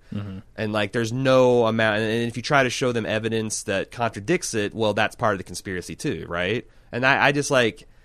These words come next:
Speaker 2: that's a really interesting way to live your life, and, and I don't find it very persuasive.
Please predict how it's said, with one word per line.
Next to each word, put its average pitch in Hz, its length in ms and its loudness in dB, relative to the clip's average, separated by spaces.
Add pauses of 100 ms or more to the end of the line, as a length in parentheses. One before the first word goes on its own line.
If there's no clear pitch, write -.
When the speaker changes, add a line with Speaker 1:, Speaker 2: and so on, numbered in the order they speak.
(440)
Speaker 2:
that's 156 300 2
a 135 40 0
really 120 260 2
interesting 107 300 -4
way 104 140 2
to 90 60 -2
live 90 180 -4
your 80 100 -6
life, - 540 -6
and, 90 300 -6
and 95 100 -2
I 104 80 2
don't 98 140 -2
find 95 180 -2
it 85 60 -8
very 90 200 0
persuasive. - 880 -8